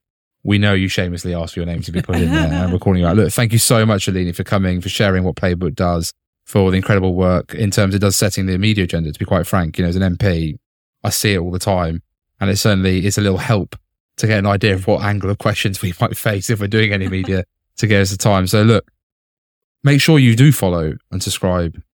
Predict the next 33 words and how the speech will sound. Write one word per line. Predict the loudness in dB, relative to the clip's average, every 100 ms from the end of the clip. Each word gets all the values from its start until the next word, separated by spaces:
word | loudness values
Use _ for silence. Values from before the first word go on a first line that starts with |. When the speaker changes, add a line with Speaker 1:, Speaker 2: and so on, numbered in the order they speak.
| -10
Speaker 1:
and | -4
sign | 0 0 0
up | -4 -6 -6
to | -4
Politico. | -4 -4 -4 -4 -4 0
And | 2
at | 4 2
the |
same | 0 2 2 2
time, | 2 2 0 -4 -10 -18 _ _
you | -2 4
can | 6
also | 6 4 0
follow | 2 2
and | 2
subscribe | -2 0 0 0 -2 _ _ _ 0
Inside | 2 4 2
Whitehall | 4 4 2
podcast, | 2 0 0 0 -2 -2
where | -2 2
however | 4 4 4
you | 4
listen | 4 2
to | 0
your | 0
pod, | 0 0 -2
you | -4
just | -2
gotta | -2
click | -2 0
a | 2
little | 0 0
button. | -4 -6 -6 -6